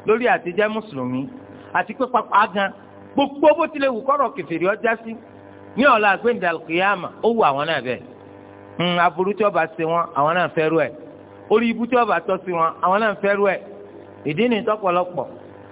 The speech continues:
tó fi ń jáde tìkẹ́tìkẹ́ kúrò nínú ẹ̀sìn Islam.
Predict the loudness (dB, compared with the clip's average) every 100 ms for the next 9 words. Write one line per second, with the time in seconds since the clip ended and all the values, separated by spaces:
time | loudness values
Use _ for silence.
0 | -4 -2 0 0 0 2 2 0 -4 -4
1 | -6 -4 -2 -2 -4 -16 -20 -20 -20 -2
2 | 0 2 0 0 0 -2 -8 0 4 4